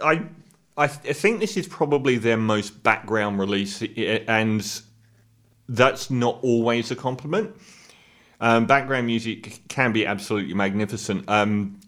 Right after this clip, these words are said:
I do think that there is an aura wallpaper element to, um, a percentage of the music on offer here. Um, other, eh, other, um, influences that I think were really present is M eighty-three.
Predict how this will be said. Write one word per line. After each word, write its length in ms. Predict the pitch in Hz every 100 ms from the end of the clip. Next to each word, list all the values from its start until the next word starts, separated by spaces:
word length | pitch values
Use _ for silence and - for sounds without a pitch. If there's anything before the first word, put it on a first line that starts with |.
| _ -
I 120 | 113
do 200 | 151 156
think 300 | - 139 104
that 340 | 110 120 98
there 260 | 110 117 113
is 180 | 110 107
an 120 | 107
aura 340 | - 107 104
wallpaper 680 | 101 98 98 - 98 95 98 - - _ _ _ _ _ _ _
element 480 | 113 110 113 113 110
to, 420 | - 110 104 98
um, 640 | - 98 95 98 98 95 -
a 60 | 98
percentage 680 | - - 101 104 107 92
of 120 | 95 95
the 80 |
music 400 | 95 92 90 85
on 140 | 95 95
offer 220 | 90 101
here. 320 | 87 85 80 - - - - - - - - - - - -
Um, 360 | 127 135 131 135
other, 240 | 185 208
eh, 220 | 127 160 160
other, 420 | 151 165 165 156 143
um, 220 | 135 127
influences 640 | 131 143 147 131 - 120 -
that 240 | 113 -
I 120 | 117 117
think 280 | - 120
were 80 | 101
really 240 | 110 113 104
present 420 | 117 110 113 101
is 200 | 107 110
M 140 | 113
eighty-three. 580 | 110 95 98 - 113